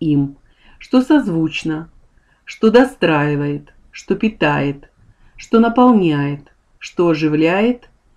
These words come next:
что переводит на другую сенсорную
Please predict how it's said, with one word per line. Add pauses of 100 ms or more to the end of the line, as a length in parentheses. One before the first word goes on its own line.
(240)
что
переводит
на
другую (420)
сенсорную